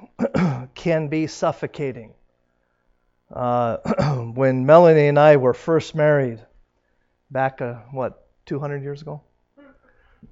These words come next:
<clears throat> Uh, <laughs> it seems like it sometimes, huh? Um,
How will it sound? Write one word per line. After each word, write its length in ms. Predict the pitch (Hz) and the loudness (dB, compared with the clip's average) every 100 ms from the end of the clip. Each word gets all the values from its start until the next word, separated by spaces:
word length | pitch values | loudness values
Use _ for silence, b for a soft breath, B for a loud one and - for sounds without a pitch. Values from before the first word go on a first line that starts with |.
| - | -10
<clears throat> 380 | 214 156 131 - _ _ _ _ _ _ | -6 -6 -6 -12 _ _ _ _ _ _
Uh, 340 | - 117 117 107 - | -10 -6 -6 -6 -6
<laughs> 80 | |
it 100 | 190 | -6
seems 300 | - - 151 | -6 -6 -6
like 160 | 127 120 | -6 -6
it 100 | 113 | -8
sometimes, 440 | - 117 123 120 | -10 -14 -14 -14
huh? 100 | 117 110 b b b b b b b - | -14 -16 b b b b b b b -6
Um, 560 | 151 147 139 123 110 | 2 6 8 6 4